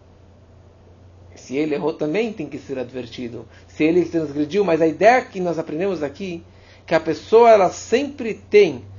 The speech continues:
a responsabilidade de manter o seu lar puro. Manter os seus filhos também, orientar os seus filhos para que sejam puros.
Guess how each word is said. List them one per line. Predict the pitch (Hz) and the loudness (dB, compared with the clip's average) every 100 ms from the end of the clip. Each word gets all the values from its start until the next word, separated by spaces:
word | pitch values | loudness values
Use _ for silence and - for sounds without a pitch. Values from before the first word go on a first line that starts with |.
| - - | -20 -6
a | 147 | -2
responsabilidade | 151 147 - 156 - 143 135 135 151 180 170 123 123 120 - - - | -2 -4 -8 -8 -4 -4 -6 -4 2 2 2 -4 -12 -14 -18 -20 -14
de | 139 | -8
manter | 139 135 131 151 | -8 -8 -4 -4
o | 139 | -4
seu | - 127 | -8 -8
lar | 131 135 135 - _ - - | -4 -6 -6 -12 _ -20 -20
puro. | - 127 107 98 - - _ - - - _ _ - _ - | -12 -10 -10 -14 -20 -20 _ -20 -20 -20 _ _ -20 _ -12
Manter | 143 143 139 160 | -8 -6 -2 -2
os | 151 | -2
seus | 151 143 - | -6 -12 -10
filhos | - 202 165 - | -10 -6 -8 -6
também, | 147 156 190 | -6 -2 0
orientar | 160 147 143 202 247 | 0 -2 2 4 4
os | 220 | -2
seus | 151 - | -10 -10
filhos | 147 131 110 - - - - _ _ _ _ _ _ | -10 -8 -10 -14 -20 -20 -20 _ _ _ _ _ _
para | 143 135 135 | 0 2 0
que | 135 147 139 135 _ - - - | -4 -8 -8 -12 _ -20 -20 -20
sejam | - 156 139 135 | -8 -4 -2 -4
puros. | 135 139 131 101 - - - | -8 -8 -8 -8 -16 -20 -20